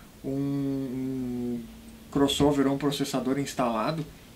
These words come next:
pra tu poder tirar um e botar o outro ali na hora do teste, né? Na hora de comprar. Se ele funciona, beleza, tá? Não tem muito o que olhar. Uma coisa que pode acontecer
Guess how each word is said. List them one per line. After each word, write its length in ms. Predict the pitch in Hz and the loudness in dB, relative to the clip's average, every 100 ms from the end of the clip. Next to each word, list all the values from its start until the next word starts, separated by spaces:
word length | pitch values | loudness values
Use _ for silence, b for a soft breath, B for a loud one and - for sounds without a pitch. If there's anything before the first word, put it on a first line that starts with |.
| - | -6
pra 120 | 135 | -4
tu 100 | - | -2
poder 240 | 143 139 | 4 6
tirar 300 | 143 156 139 | 6 8 8
um 180 | 147 180 | 6 4
e 20 | |
botar 280 | 147 139 143 | 2 4 6
o 160 | 139 127 | 6 6
outro 240 | 160 139 | 4 4
ali 100 | 127 | 2
na 120 | 147 | 4
hora 200 | 123 131 | 4 4
do 100 | 135 | 2
teste, 560 | 123 - 120 202 - 123 | -2 -2 0 0 -2 -6
né? 160 | 117 | -4
Na 160 | 156 120 | -2 0
hora 120 | 120 | 0
de 100 | 131 | -2
comprar. 500 | 127 127 120 110 143 - B B B B B B B B B B B - | -4 -4 -4 -4 -4 -8 B B B B B B B B B B B -12
Se 200 | - - | 2 8
ele 140 | 359 339 | 10 8
funciona, 720 | 247 175 - 196 285 226 110 - - - | 6 4 6 6 8 6 2 -6 -8 2
beleza, 440 | 349 240 - - - - - - - - - - - | 6 8 6 0 -12 -20 -20 -20 -20 -20 -20 -14 -2
tá? 280 | 120 185 233 - | 0 0 -2 -4
Não 140 | 147 | -2
tem 120 | 165 240 | 2 4
muito 220 | 226 233 | 4 2
o 60 | |
que 100 | - | 2
olhar. 300 | 247 208 107 - B B B - | 4 4 4 0 B B B 0
Uma 120 | 160 | 4
coisa 160 | 202 208 | 6 4
que 100 | 214 | 2
pode 460 | - 196 202 156 | 8 10 12 10
acontecer 720 | 151 156 147 147 - 156 143 | 4 4 2 0 2 2 2